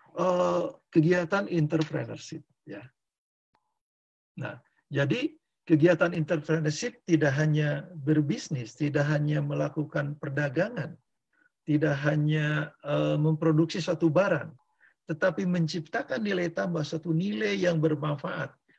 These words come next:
bagi diri kita dan bagi banyak orang. Itulah seorang entrepreneur. Jadi kalau seorang guru seperti Pak Wim ya, itu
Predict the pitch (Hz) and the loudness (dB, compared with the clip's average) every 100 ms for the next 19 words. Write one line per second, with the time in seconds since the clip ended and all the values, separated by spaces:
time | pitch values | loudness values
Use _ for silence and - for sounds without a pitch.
0 | _ 139 135 147 147 139 190 156 143 127 | _ -4 0 2 2 0 -4 0 0 0
1 | 120 123 208 190 185 139 135 - 170 170 | -2 -4 -4 -4 -6 -4 -6 -6 -6 -6
2 | 104 - _ _ 151 190 185 170 - _ | -8 -14 _ _ -10 -6 -4 -6 -10 _
3 | _ _ - 135 135 135 127 151 127 - | _ _ -10 -6 -4 -2 -4 -6 -10 -12
4 | - - 101 - - _ _ _ _ _ | -12 -12 -12 -14 -20 _ _ _ _ _
5 | _ _ _ _ - 151 180 175 165 151 | _ _ _ _ 0 2 4 4 4 4
6 | 165 160 156 151 143 156 156 160 175 165 | 2 4 4 4 8 10 12 10 8 4
7 | 160 151 151 - 147 143 147 156 147 151 | -2 0 -2 4 4 4 2 0 4 8
8 | 160 175 147 151 165 180 - 131 143 160 | 8 6 0 0 -4 -8 -12 -6 2 4
9 | 165 | 2